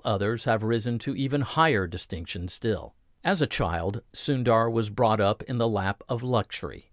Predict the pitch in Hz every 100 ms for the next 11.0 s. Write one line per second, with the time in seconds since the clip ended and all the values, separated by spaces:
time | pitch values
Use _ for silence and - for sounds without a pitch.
0 | - 104 113 131 117 92 90 95 90 -
1 | 101 120 104 - 107 110 101 90 117 110
2 | 104 104 117 - - 170 156 - 160 147
3 | 151 147 - - 127 107 104 107 - 110
4 | - 110 110 - 139 107 104 104 107 -
5 | 165 143 147 - 120 113 117 131 120 110
6 | 135 131 131 127 82 64 - - _ 156
7 | 214 104 95 85 104 117 107 - 143 101
8 | 69 - _ _ - 131 123 101 120 139
9 | - 139 123 123 127 - 117 107 110 127
10 | 127 143 135 - 101 101 90 76 69